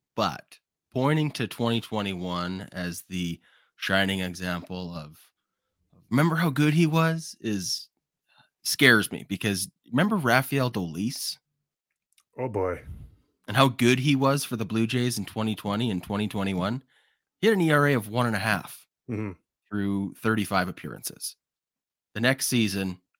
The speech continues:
Speaker 1: thirty-nine appearances, an E R A almost six. So
Speaker 2: Yeah.
Speaker 1: bullpens are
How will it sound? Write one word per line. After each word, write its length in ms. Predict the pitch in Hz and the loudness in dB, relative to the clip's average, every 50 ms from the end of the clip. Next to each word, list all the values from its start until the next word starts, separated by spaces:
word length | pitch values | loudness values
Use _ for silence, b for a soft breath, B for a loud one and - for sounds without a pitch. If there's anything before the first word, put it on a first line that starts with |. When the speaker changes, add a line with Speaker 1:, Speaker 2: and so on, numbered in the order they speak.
| _ _ - - | _ _ -4 -2
Speaker 1:
thirty-nine 420 | 120 117 110 104 110 98 117 113 | 0 0 2 4 6 6 6 4
appearances, 640 | 104 - - 101 95 95 92 90 - 95 90 87 87 | 2 -2 -4 -4 -4 -2 -4 -4 -4 -4 -4 -6 -6
an 120 | 85 95 101 | -4 -2 0
E 100 | 117 123 | 2 2
R 180 | 127 120 110 | 2 4 2
A 120 | 110 107 101 | 2 2 2
almost 500 | 104 110 110 110 101 90 - - - - | 0 0 0 0 -2 -2 -4 -4 -4 -2
six. 480 | - 113 98 - - - - - - _ _ _ _ _ _ _ _ _ _ _ _ _ _ _ _ _ _ _ _ _ _ _ _ _ _ _ _ _ _ _ _ _ _ _ _ | -4 -4 -6 -8 -10 -10 -10 -10 -10 _ _ _ _ _ _ _ _ _ _ _ _ _ _ _ _ _ _ _ _ _ _ _ _ _ _ _ _ _ _ _ _ _ _ _ _
So 360 | - - 127 117 117 110 - _ _ _ _ _ _ - | -4 0 2 2 2 0 -2 _ _ _ _ _ _ -4
Speaker 2:
Yeah. 160 | 120 101 90 - _ _ _ _ _ _ _ _ _ _ _ _ _ _ _ _ - | -2 -2 -2 -4 _ _ _ _ _ _ _ _ _ _ _ _ _ _ _ _ 2
Speaker 1:
bullpens 580 | 175 196 185 - 233 233 233 226 220 190 180 - | 2 2 2 2 2 4 4 4 2 0 -2 -2
are 640 | 143 151 151 151 147 147 147 147 143 143 131 - | 0 2 4 4 4 4 2 2 0 0 -2 -4